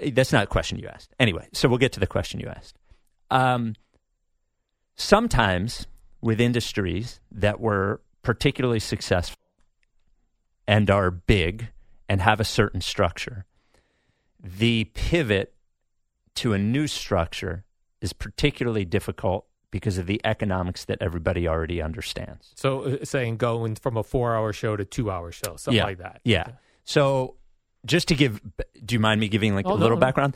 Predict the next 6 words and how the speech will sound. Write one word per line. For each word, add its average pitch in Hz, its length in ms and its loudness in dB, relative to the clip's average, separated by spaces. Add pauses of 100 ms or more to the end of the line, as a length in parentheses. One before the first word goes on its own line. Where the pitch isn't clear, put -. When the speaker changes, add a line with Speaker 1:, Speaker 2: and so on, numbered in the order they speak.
(140)
Speaker 1:
So - 160 2
just 170 160 0
to - 60 -2
give 131 120 2
background, 95 640 4 (960)
sometimes 135 800 2